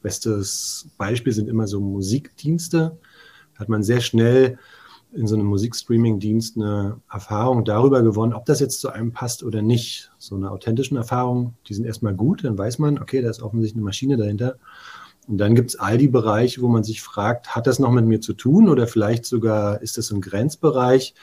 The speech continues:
Und, ähm, es gab mal diese Diskussion über YouTube, ne, die, ähm, Radikalisierungsmaschine YouTube. Äh,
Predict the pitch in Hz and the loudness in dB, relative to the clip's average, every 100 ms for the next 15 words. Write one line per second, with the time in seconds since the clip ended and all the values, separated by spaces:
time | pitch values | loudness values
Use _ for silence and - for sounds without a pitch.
0 | - - - - - _ _ 113 107 104 | -20 -20 -20 -20 -20 _ _ 2 4 2
1 | 104 101 - 131 107 104 120 151 - - | 0 -4 -6 0 0 0 -2 -6 -14 -12
2 | - - 117 185 156 123 113 117 110 113 | -6 2 4 6 4 4 4 6 6 2
3 | - 104 120 120 110 107 147 175 175 127 | 0 2 2 4 2 0 -2 -4 -2 -2
4 | 135 123 135 135 135 107 104 101 104 _ | -2 -4 -8 -10 -4 -2 0 -4 -8 _
5 | _ _ - - 101 95 113 110 120 156 | _ _ -12 -6 -4 2 4 4 6 8
6 | 156 147 - 123 117 127 110 104 139 185 | 6 4 0 -2 0 2 2 2 2 2
7 | - 180 185 - - - - - - - | 4 4 4 0 -16 -20 -20 -20 -20 -20
8 | _ 131 127 123 123 | _ 2 4 4 2